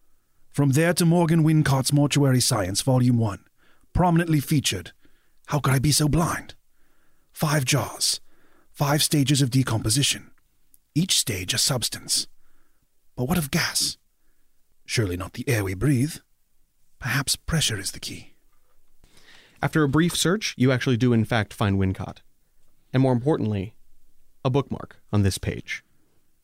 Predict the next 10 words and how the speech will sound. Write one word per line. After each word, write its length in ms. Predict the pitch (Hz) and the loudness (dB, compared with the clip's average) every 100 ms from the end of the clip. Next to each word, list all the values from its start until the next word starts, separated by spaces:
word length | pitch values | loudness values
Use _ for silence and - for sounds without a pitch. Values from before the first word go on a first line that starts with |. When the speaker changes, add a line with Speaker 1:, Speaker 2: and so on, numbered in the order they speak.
| _ | _
Speaker 1:
"Stages 580 | - - 123 107 113 127 | -8 -6 -4 -4 -2 -2
of 120 | 143 | -2
decomposition. 880 | 123 117 - 113 127 120 147 - - - _ - - - _ _ | -4 -6 -4 -4 -2 0 0 -2 -6 -20 _ -20 -20 -20 _ _
This 100 | - | -2
seems 240 | - 143 - | 0 0 0
quite 280 | 160 151 | 0 -2
fitting 300 | - 170 147 127 | 0 2 4 2
to 80 | |
the 100 | 117 | 0
puzzle. 380 | 123 127 107 - | -2 -4 -6 -10